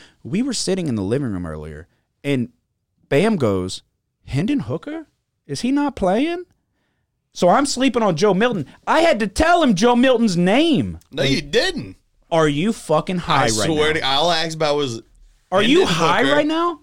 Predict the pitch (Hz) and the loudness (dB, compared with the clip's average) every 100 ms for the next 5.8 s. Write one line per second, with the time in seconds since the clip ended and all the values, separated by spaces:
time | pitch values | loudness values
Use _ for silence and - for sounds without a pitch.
0 | _ - 131 170 202 - _ _ _ 208 | _ -10 -4 -2 -4 -8 _ _ _ -4
1 | 247 247 226 165 110 92 - - - 135 | -2 -2 -4 -4 -4 -8 -18 -20 -8 -6
2 | 131 143 123 110 156 160 160 151 - 156 | -2 -2 -2 -4 -4 -4 -4 -8 -6 -2
3 | 120 117 110 123 135 175 113 113 175 110 | -2 -2 -4 -4 -4 -4 -6 -4 -4 -4
4 | 104 120 101 95 117 113 123 107 110 117 | -8 -10 -10 -6 -6 -6 -6 -4 -2 -2
5 | 135 123 113 127 131 113 107 131 | -4 -6 -4 -2 -2 -4 -4 -10